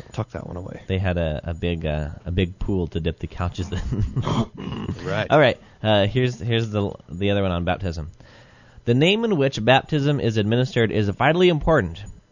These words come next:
Speaker 2: and this is the name of Jesus. Jesus' last command to his disciples was, "Go ye therefore and teach all nations, baptizing in the name of the Father,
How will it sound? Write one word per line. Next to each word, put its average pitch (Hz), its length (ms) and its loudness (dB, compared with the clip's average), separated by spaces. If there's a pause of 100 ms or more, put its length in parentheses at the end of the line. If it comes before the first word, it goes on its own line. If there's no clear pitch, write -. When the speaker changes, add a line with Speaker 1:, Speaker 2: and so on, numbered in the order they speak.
Speaker 2:
and 101 120 -2
this 139 220 -2
is 131 400 0 (220)
the 107 140 0
name 110 200 2
of 101 80 0
Jesus. 113 600 -6 (420)
Jesus' 147 460 2
last 127 440 0
command 127 360 2
to 131 40 2
his 113 120 0
disciples 120 580 2
was, 107 320 4
"Go 131 240 4
ye 151 240 4
therefore 127 500 4
and 117 200 -2
teach 135 260 0
all 131 220 4
nations, 123 400 0
baptizing 123 720 0
in 117 80 0
the 110 100 2
name 113 300 4
of 107 100 2
the 101 100 -2
Father, 127 540 2